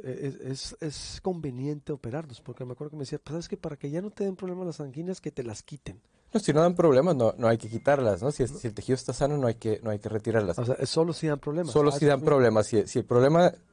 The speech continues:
Speaker 2: puede ser obstructivo o puede ser infecciones de repetición.
Speaker 1: Ah, ok.
Speaker 2: O, o infección, una infección crónica,
Speaker 1: Ah,
Speaker 2: ¿no?
Speaker 1: o-,
Speaker 2: Y otro caso que podría ser una urgencia sería el absceso periamigdalino.
Speaker 1: Bien, y bueno, y para evitar todo esto,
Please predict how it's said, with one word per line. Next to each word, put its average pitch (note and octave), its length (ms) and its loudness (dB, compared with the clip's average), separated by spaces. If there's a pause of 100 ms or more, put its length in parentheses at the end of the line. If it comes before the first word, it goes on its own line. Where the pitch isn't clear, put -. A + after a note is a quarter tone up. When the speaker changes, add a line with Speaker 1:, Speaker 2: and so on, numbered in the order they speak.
(180)
Speaker 2:
puede C3 200 6
ser C#3+ 320 2
obstructivo F3 720 2
o C3+ 120 -6
puede A#2 220 4
ser B2 140 -4
infecciones A#2 420 -2
de A#2 60 2
repetición. F2 560 -6 (680)
Speaker 1:
Ah, A2 200 -4
ok. A2 140 -12 (100)
Speaker 2:
O, G#2+ 160 4
o G2+ 220 4
infección, G#2 340 -4
una G#2 100 0
infección G2 360 -6
crónica, E2+ 380 -6
Speaker 1:
Ah, A#2 40 -12
Speaker 2:
¿no? B2 240 -10 (220)
Speaker 1:
o-, A2+ 140 -14 (220)
Speaker 2:
Y C3+ 180 2
otro D3+ 600 6
caso D3+ 360 2
que C#3 100 -2
podría A2 260 2
ser C3 140 -4
una C#3+ 100 -2
urgencia D3+ 380 -2
sería A#2 260 0
el A#2 80 2
absceso G#2+ 360 -4
periamigdalino. E2+ 640 -6 (720)
Speaker 1:
Bien, B2+ 280 -10
y D#3 100 -4
bueno, C#3+ 200 0
y - 20 0
para C#3 200 4
evitar D3 340 2
todo D3 220 0
esto, F3+ 260 -6